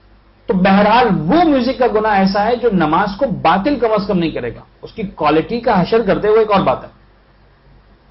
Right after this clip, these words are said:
और वो वाली बात जो मैंने कल पिछली class में कही थी, "इन क़बिलत क़बिल मा सिवाहा, इन रद्दत रद्द मा सिवाहा" की मंजिल पर नमाज आ जाएगी, कबूल ही ना हो सके खुदा की बारगाह में।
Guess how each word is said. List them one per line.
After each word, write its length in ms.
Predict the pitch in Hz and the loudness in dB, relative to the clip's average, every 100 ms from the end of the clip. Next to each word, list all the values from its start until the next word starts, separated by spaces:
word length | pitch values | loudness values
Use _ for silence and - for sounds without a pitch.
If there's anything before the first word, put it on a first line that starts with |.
| _ _ _ _ _ _ - | _ _ _ _ _ _ -4
और 80 | 151 | 0
वो 140 | 196 | 2
वाली 140 | 208 | 2
बात 180 | 202 208 | 2 2
जो 100 | 208 | 0
मैंने 140 | 208 196 | -2 0
कल 160 | 233 | 0
पिछली 400 | 247 - 202 254 | -2 -6 -8 -4
class 240 | 202 190 196 | 0 0 -2
में 80 | 185 | -2
कही 180 | 180 | -2
थी, 60 | 180 | -2
"इन 220 | 202 190 | -2 -2
क़बिलत 380 | 196 190 196 190 | 0 0 0 0
क़बिल 180 | 190 190 | 0 0
मा 200 | 185 180 | 0 -2
सिवाहा, 380 | 175 170 175 175 | -2 0 2 2
इन 100 | 165 | 0
रद्दत 320 | 175 165 170 | -2 -2 -2
रद्द 160 | 175 175 | -2 -2
मा 180 | 170 165 | -2 -2
सिवाहा" 340 | 165 160 170 | -2 0 0
की 100 | 170 | -2
मंजिल 260 | 160 165 170 | -4 -2 -2
पर 140 | 175 | -2
नमाज 280 | 156 160 160 | -2 -2 -2
आ 100 | 147 | -2
जाएगी, 280 | 170 190 190 | -2 -2 0
कबूल 340 | 160 160 233 | 0 0 0
ही 60 | 240 | 0
ना 80 | |
हो 100 | 185 | 0
सके 160 | 170 170 | 0 -2
खुदा 200 | 170 160 | -2 -2
की 100 | 165 | -2
बारगाह 320 | 156 147 147 | -2 -4 -6
में। 180 | 170 | -8